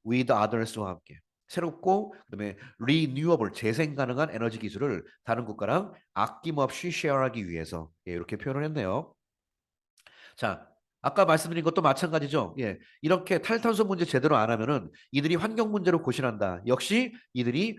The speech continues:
환경에 관련된 누려야 될 인간의 보편적인 자유를 박탈당하는 개념이다라고 해서 자유에 대한 이야기를 굉장히 강조하고 있습니다. 특히 디지털 심화 시대, 디지털 격차, 역시, 예,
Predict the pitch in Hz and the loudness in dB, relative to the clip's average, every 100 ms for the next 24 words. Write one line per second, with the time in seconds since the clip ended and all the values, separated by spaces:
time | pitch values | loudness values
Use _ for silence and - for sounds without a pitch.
0 | - - 226 226 226 220 208 160 120 117 | -12 -6 -6 0 0 0 -2 0 0 0
1 | 123 120 95 135 165 131 139 113 80 123 | -2 -2 0 6 8 8 6 4 2 -4
2 | 147 151 143 - - 139 113 120 110 - | -2 0 0 -2 -2 -4 -2 -6 -6 -4
3 | 104 113 190 - - _ - - 180 170 | -2 2 0 -2 -12 _ -16 -6 -2 0
4 | 156 147 139 104 101 95 92 82 85 90 | 0 -2 -4 -4 -4 0 -2 -2 -4 -6
5 | 82 139 117 - - - - - 117 135 | -4 -2 -2 -4 -16 -20 -8 -2 2 2
6 | 131 127 110 101 113 113 95 101 98 113 | 0 -4 -4 -4 -6 -8 -10 -6 -4 -4
7 | 170 - _ - 95 104 104 120 117 123 | -6 -10 _ -10 -8 -8 -4 -2 -2 -6
8 | 123 92 85 73 76 - _ _ _ _ | -8 -8 -14 -16 -16 -20 _ _ _ _
9 | _ _ _ _ _ _ _ _ - - | _ _ _ _ _ _ _ _ -20 -20
10 | - - - 196 - - - - - 156 | -10 -6 0 0 0 -6 -20 -8 -4 -2
11 | 208 190 - 196 185 - 160 123 80 - | 0 0 2 2 2 0 0 0 -2 -12
12 | - 156 - 180 165 127 120 113 139 - | -6 -4 2 2 2 0 4 4 4 4
13 | 170 - - - 104 | 2 2 -6 -6 -6